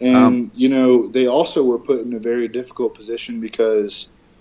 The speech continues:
Speaker 1: they had, like, agreed to terms with Josh McDaniels.
Speaker 2: Right.
Speaker 1: And, and guess what happened, Josh? You know, and this is, this is great karma for the Colts and, and bad karma for the Patriots. They got a better coach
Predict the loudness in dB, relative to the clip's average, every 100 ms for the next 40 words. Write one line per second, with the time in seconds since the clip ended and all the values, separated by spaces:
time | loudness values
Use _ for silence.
0 | _ _ _ 2 2 4 0 -2 -6 -2
1 | -2 -2 -8 -6 -6 -6 -2 -4 -4 -10
2 | -10 -10 -12 -12 -14 -8 -2 -2 -4 _
3 | _ _ _ _ _ _ -2 0 2 6
4 | 4 6 2 2 -4 -6 -8 -8 -10 -12
5 | -20 _ _ -8 -6 -6 -4 -4 -4 -6
6 | -4 -6 -6 -8 -4 0 0 -4 -10 -10
7 | -12 -20 _ _ -8 -4 0 -2 -2 -16
8 | -20 _ _ _ _ _ -12 -6 -2 4
9 | 4 4 -2 -6 -4 -6 -2 -6 -6 -16
10 | -16 -20 -20 _ _ 2 4 6 4 0
11 | -4 -4 -6 -6 -8 -20